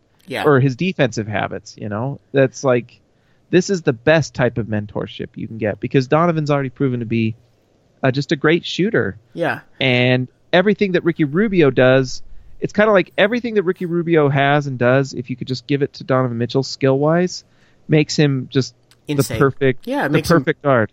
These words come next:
Speaker 1: perfect guard, yeah. So I look at this trade, um, for Indiana. I, like, I would love the fit with Ricky Rubio in it, with the Pacers because they play so darn fast.
Speaker 2: Mm-hmm.
Speaker 1: So I like the fit for them.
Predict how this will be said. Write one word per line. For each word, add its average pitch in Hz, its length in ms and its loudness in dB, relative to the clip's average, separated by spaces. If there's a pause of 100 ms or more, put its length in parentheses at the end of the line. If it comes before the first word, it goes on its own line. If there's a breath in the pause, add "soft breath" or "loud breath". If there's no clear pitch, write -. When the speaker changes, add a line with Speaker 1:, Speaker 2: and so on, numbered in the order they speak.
(180)
Speaker 1:
perfect 190 280 -6
guard, 214 180 0
yeah. 170 240 0 (460 soft breath)
So 196 160 0
I 233 80 4
look 269 200 -2
at 254 80 -2
this 214 140 -2
trade, 151 460 -4 (520)
um, 147 220 0
for 170 160 -4
Indiana. 170 640 0
I, 156 80 -2
like, 147 360 -2 (380 loud breath)
I 175 140 6
would 226 160 4
love 180 240 4
the 139 100 0
fit - 360 -6
with 156 180 -4
Ricky 147 260 0
Rubio 123 680 -2
in 123 200 -8 (320)
it, 127 200 -8
with 127 160 -8
the 123 80 -10
Pacers 143 420 -6
because 135 320 -4
they 123 120 -4
play 135 340 0
so 135 260 -4
darn 120 300 -6
fast. 117 640 -6 (880)
Speaker 2:
Mm-hmm. 117 340 -20 (160)
Speaker 1:
So 156 140 -4
I 160 180 0
like 151 240 -4
the 151 80 -4
fit 165 260 -4
for 139 140 -10
them. 135 400 -2